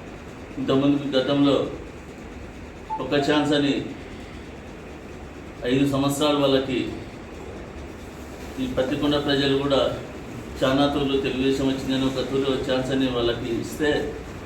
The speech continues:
చాలా భారీ మెజారిటీ ఓట్లతో ఇచ్చినారు ఆయన. ఎక్కడ కూడా ఆయమ్మ డెవలప్‌మెంట్ చేసింది ఏం లేదు.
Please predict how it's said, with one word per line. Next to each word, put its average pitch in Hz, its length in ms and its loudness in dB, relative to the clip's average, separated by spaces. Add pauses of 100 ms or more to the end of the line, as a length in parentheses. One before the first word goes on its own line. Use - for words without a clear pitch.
(260)
చాలా 143 160 2
భారీ 139 380 6
మెజారిటీ 143 440 4
ఓట్లతో 135 400 2
ఇచ్చినారు 120 400 -4
ఆయన. 104 240 -4 (1300)
ఎక్కడ 143 360 2
కూడా 139 420 2 (2750)
ఆయమ్మ 131 280 2 (220)
డెవలప్‌మెంట్ 131 680 0
చేసింది 117 400 0
ఏం 113 180 2
లేదు. 98 180 -4